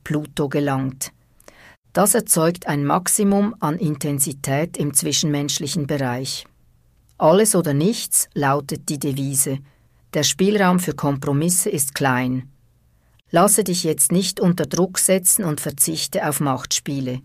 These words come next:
Die Liebe ist ein Kind der Freiheit und Zuwendung darf stets freiwillig fließen. Falls du jetzt mit Zurückweisung oder auch mit schwierigen Gefühlen zu kämpfen hast, zum Beispiel mit Eifersucht und Verlustangst,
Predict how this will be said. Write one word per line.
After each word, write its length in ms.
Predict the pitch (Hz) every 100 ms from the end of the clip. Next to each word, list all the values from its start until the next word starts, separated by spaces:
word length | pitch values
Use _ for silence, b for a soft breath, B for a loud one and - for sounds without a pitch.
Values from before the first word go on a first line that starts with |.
| b b b b
Die 80 | 175
Liebe 340 | 160 180 208 214
ist 260 | 175 -
ein 200 | 151 143
Kind 340 | - 156 180 170
der 80 |
Freiheit 800 | 139 143 127 151 160 180 208 - b b -
und 200 | 160 143
Zuwendung 720 | 180 196 202 202 208 196 180
darf 260 | 143 143
stets 480 | - - 165 214 -
freiwillig 600 | - 143 143 143 143 143
fließen. 720 | - 139 139 139 - 123 127 - _ _ _ _ _ _ -
Falls 400 | - 170 214 -
du 80 |
jetzt 400 | 208 180 180 -
mit 180 | 156 139
Zurückweisung 1040 | - 147 202 202 208 190 190 202 202 202 -
oder 420 | 165 180 208 185
auch 120 | 180
mit 180 | 160 143
schwierigen 560 | - 151 170 180 170 151
Gefühlen 560 | 147 - 156 180 185
zu 140 | 180 -
kämpfen 520 | - 147 180 - 180
hast, 400 | 175 180 - - B B -
zum 200 | 180 156
Beispiel 540 | 143 175 - 190 185
mit 220 | 143 139
Eifersucht 760 | 139 156 180 180 180 175 - -
und 160 | 147
Verlustangst, 920 | - 135 165 196 - 175 180 190 -